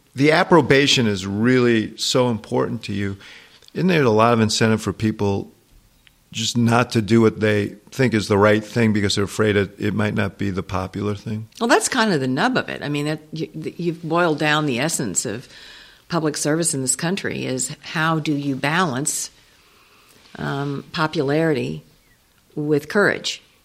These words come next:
Speaker 2: And sometimes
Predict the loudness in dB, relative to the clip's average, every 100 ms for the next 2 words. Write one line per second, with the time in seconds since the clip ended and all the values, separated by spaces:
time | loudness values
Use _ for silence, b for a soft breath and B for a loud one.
0 | _ _ _ _ _ _ _ _ _ _
1 | _ -10 -6 -4 -4 -6 -6 -4 -4 -4
2 | -4 -4 -2 -2 -2 -4